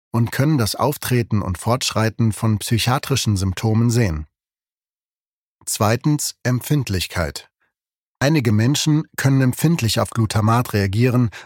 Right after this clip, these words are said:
und Symptome wie Kopfschmerzen, Übelkeit,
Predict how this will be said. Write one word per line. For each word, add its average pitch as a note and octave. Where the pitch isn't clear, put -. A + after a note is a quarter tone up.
und A#2+
Symptome C3
wie G2+
Kopfschmerzen, A2
Übelkeit, A2